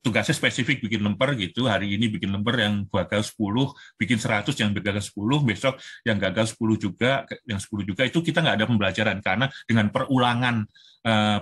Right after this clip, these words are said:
pengalaman kita nggak ada perbaikan. Gitu. Kayak beberapa N G O itu melayak-, merayakan dua puluh lima tahun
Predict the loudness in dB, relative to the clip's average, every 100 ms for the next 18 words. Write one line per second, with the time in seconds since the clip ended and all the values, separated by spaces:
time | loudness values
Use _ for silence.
0 | 0 0 2 2 2 0 0 2 2 0
1 | -2 -2 -2 -2 -2 -4 -6 -10 -18 -6
2 | -4 -4 -8 _ -6 -2 -2 -2 -2 -2
3 | -4 -4 -4 -2 0 2 2 0 -2 -2
4 | -2 -2 -2 -2 -2 -4 -4 -2 -2 0
5 | 2 2 0